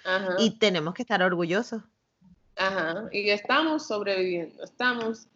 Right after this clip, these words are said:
Speaker 2: Y
Speaker 1: em,
Speaker 2: estamos sobreviviendo.
Speaker 1: todavía diario en la lucha. Yo quería mostrar la belleza,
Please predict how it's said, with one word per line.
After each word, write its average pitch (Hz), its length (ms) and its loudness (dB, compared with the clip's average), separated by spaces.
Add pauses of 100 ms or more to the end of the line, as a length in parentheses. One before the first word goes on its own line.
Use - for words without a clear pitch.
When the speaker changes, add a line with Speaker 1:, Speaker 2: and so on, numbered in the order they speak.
(300)
Speaker 2:
Y - 80 -2
Speaker 1:
em, 185 280 6
Speaker 2:
estamos 160 380 -4
sobreviviendo. 175 360 -16
Speaker 1:
todavía 214 640 2 (720)
diario 208 520 2
en 220 60 -2
la 190 100 0
lucha. 214 500 -6 (840)
Yo 254 140 -2
quería 311 240 0
mostrar 240 720 -2 (100)
la 202 160 2
belleza, 202 560 0